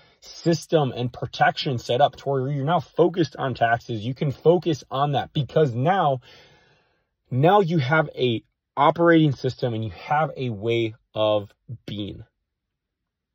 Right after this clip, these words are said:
That's why if you go right into people struggle with business is because a lot of times they don't even know why they go into business. They go into business because they just wanna build a business. They wanna have money. They wanna have all these things.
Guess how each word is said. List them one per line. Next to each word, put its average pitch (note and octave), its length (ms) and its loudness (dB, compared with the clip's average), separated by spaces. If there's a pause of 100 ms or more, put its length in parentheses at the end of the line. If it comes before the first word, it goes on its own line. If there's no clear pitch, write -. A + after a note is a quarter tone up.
(120)
That's C#3+ 180 0
why C#3+ 340 4
if A2+ 260 -8
you C3+ 100 -4
go C#3 280 6
right D#3 240 2
into C3+ 520 -2 (100)
people D#3 240 -2
struggle C3+ 400 0
with B2 200 -2
business A#2 420 0
is A2+ 120 -8
because A#2+ 360 2
a A#2 60 0
lot C3+ 140 2
of B2+ 60 -8
times C3 260 -2
they A2+ 80 -2
don't D3 140 2
even C3+ 200 0
know B2 140 0
why A#2 260 2
they A#2 120 -2
go A#2 160 -2
into G2 120 -6
business. G#2 480 -6 (1200)
They A#2 100 -6
go C3+ 140 4
into C3 120 0
business B2+ 320 0
because A#2+ 240 -2
they A2 100 -2
just B2 240 -8
wanna G#2+ 240 -6
build A#2+ 220 2
a - 20 -10
business. B2+ 320 0
They A2 140 -10
wanna G#2+ 200 -2
have A#2+ 200 2
money. B2+ 260 0
They F#2+ 140 -6
wanna A2 220 -4
have A#2 300 0
all B2 160 2
these A2 200 -8
things. C3+ 220 -8